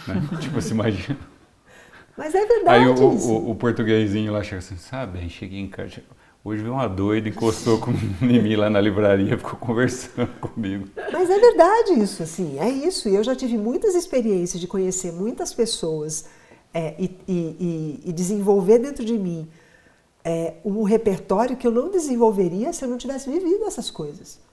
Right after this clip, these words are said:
Speaker 2: Não desenvolveria mesmo, né? É, numa das vezes que eu, que eu fui pra Portugal sozinha,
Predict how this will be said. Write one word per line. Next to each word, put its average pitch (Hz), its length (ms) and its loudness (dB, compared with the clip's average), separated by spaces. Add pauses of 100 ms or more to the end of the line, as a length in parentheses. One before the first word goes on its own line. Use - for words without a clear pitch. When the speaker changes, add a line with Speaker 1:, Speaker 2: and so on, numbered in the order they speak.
(380)
Speaker 2:
Não 262 360 -4
desenvolveria 381 640 2
mesmo, 381 420 -4 (1080)
né? 170 180 -10 (400)
É, 156 180 -16 (440)
numa 202 240 -2
das 240 180 0
vezes 175 300 -2
que - 140 -8
eu, 160 180 -8 (100)
que - 80 -14
eu 160 60 -6
fui 170 160 -8
pra 170 120 -14
Portugal 160 420 -8
sozinha, 160 840 -6